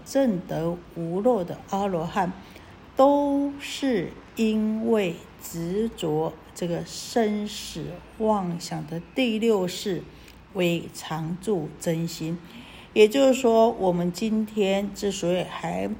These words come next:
在凡夫，或是落到外道啊，或是已经证得了九次第定，为什么没有办法证得无漏的阿罗汉果呢？都是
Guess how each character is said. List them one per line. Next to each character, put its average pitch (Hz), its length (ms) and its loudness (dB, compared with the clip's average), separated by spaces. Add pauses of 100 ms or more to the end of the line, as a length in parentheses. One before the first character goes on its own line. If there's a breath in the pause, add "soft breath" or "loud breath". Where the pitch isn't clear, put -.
(140)
在 180 300 -2
凡 175 440 -4
夫， 214 480 -2
或 196 140 0
是 196 160 -4
落 220 260 4
到 196 220 2
外 196 320 2
道 185 380 2 (340)
啊， 170 240 -2 (460 loud breath)
或 220 100 6
是 196 180 -2
已 170 60 -2
经 226 320 0
证 262 320 2
得 160 180 -2
了 165 240 0
九 185 300 -2 (140)
次 202 280 0
第 180 220 -2
定， 180 300 -4 (260)
为 220 160 4
什 175 160 -2
么 160 100 -2
没 196 180 0
有 226 60 2
办 226 200 4
法 170 260 2
证 220 280 2
得 180 180 0
无 175 440 -2
漏 233 220 4
的 - 160 -8
阿 214 140 2
罗 180 120 2
汉 190 240 0
果 165 220 -2
呢？ 175 180 -2 (640 loud breath)
都 247 460 4
是 214 560 -4